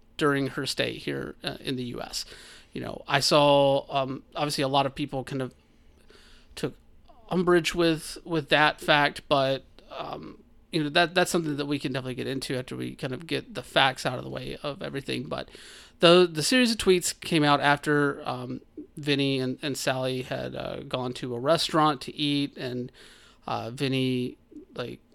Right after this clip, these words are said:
had eaten. They went back to, uh, Sally's place, and Vinny fell asleep. And then Sally put out a number of tweets on both the Transgraps account and her own personal account, kind of, um,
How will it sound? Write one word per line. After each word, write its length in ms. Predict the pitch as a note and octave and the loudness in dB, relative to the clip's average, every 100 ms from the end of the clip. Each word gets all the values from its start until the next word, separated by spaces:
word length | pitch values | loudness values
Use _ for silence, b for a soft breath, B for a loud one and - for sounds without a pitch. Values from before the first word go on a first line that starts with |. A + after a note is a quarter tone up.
| - _ _ _ _ | -20 _ _ _ _
had 140 | - D3+ | -14 -8
eaten. 440 | F3+ F#3+ F#3+ F3 E3+ | 0 2 6 4 4
They 120 | C#3 | 2
went 180 | C#3 C3 | 0 2
back 300 | D3 D3 - | 2 2 -2
to, 420 | - C#3+ C#3 C3 B B B B B | -4 -2 -2 -6 B B B B B
uh, 300 | - B2+ B2+ | 0 0 0
Sally's 480 | C3+ C#3 C3 C3+ B2+ | -4 -2 0 -2 -6
place, 500 | - - C#3 C3+ - | -8 -2 -2 -2 -6
and 420 | - B2+ B2 A#2+ | -6 -4 -4 -4
Vinny 500 | B2 B2+ B2+ B2+ B2+ | -4 -4 -2 -2 -4
fell 160 | - A#2+ | -4 -4
asleep. 400 | A#2 A#3 G3+ G3+ | -2 0 0 0
And 240 | D3 C#3 C3+ | -4 -4 -2
then 440 | C#3 C3+ C3+ C3+ | 0 0 -2 -4
Sally 600 | - C#3 C3+ C3+ C3+ C#3 _ - - - C#3+ C#3 - | -2 2 2 2 -2 -8 _ -16 -16 -14 -14 -14 -16
put 160 | - D#3 | -6 0
out 240 | C3 C3 | 4 2
a 60 | C3 | 2
number 440 | C3 C#3+ C#3+ C#3 | 0 0 0 -2
of 240 | C3 C3 B2+ | -2 -4 -4
tweets 420 | - C#3+ C3 - | -6 -6 -6 -6
on 160 | B2+ B2+ | -6 -2
both 320 | C3 C3 - | -2 -4 -8
the 80 | - | -8
Transgraps 680 | - D#3 F#3 F3+ E3 D#3+ - | 0 4 4 4 4 4 2
account 420 | - D#3 D3 C#3+ | -4 -2 0 -2
and 340 | C#3+ C#3+ C#3 C#3 | 0 2 0 -2
her 300 | D3 C3+ C3+ | -6 -6 -6
own 140 | C3 | -8
personal 400 | C3 C#3+ - C3+ | -4 -4 -2 -4
account, 420 | C3 - C3+ C3+ - B B B B - | -4 -2 -2 -2 -6 B B B B -2
kind 280 | - F3 F3 | 6 8 8
of, 300 | E3+ - - | 6 2 -4
um, 420 | D#3 C#3 C3 A#2+ | 0 2 0 -4